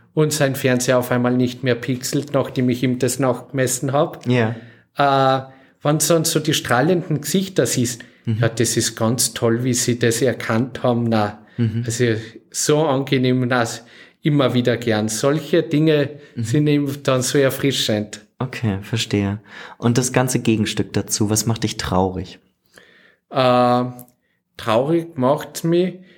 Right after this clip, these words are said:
Speaker 1: wenn dann manche Leute einfach so borniert sind, wenn's, äh, grundsätzlich Nein sagen und Vorschläge, die Sinn machen würden,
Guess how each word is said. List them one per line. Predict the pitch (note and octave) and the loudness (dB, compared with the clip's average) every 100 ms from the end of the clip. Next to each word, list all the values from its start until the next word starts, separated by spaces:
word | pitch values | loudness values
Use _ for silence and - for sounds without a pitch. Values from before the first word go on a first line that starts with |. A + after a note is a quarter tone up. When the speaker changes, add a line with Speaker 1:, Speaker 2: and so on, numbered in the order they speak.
| _ - | _ -4
Speaker 1:
wenn | C3+ C3 C3+ | 0 0 0
dann | C3+ C#3 C#3 | 0 0 0
manche | C3+ A#2 A#2+ D3+ D#3+ E3 C#3+ | 0 2 2 0 0 0 2
Leute | A#2 A#2+ - - D3+ C#3+ | 2 2 0 0 0 0
einfach | B2+ C3+ - D3+ C#3+ | -2 -4 -2 -2 -2
so | - - C3 B2+ - - _ | -2 0 0 -2 -8 -20 _
borniert | - C3 A#2 A#2 C3+ F3 - | 0 0 2 4 4 2 0
sind, | - E3+ F3 F3 D#3+ | 0 2 0 -2 0
wenn's, | C3 B2+ B2+ B2 - - - _ _ | 2 2 2 -2 -6 -12 -20 _ _
äh, | - B2 A#2+ A#2+ A#2+ A#2 - _ _ _ - - - - - | 0 2 2 2 0 -4 -12 _ _ _ -20 -20 -18 -16 -6
grundsätzlich | - D#3+ E3 D#3+ D3 - C#3 B2 C#3 | 0 2 2 0 0 0 -2 -2 -2
Nein | B2+ C3+ D#3+ | 0 0 0
sagen | D#3+ E3+ E3 F3 | 2 2 2 -2
und | - C#3 C#3 C3+ - - _ _ - | -2 0 0 -2 -10 -14 _ _ -16
Vorschläge, | - C#3 D3 C#3+ E3+ E3 D3+ | -4 0 0 2 0 2 0
die | D3+ | 0
Sinn | B2+ - D#3+ F3 | -2 2 2 2
machen | E3 D#3+ - D#3+ C#3 | 0 0 -2 -2 2
würden, | D3+ D#3+ E3+ E3 | 2 2 0 -4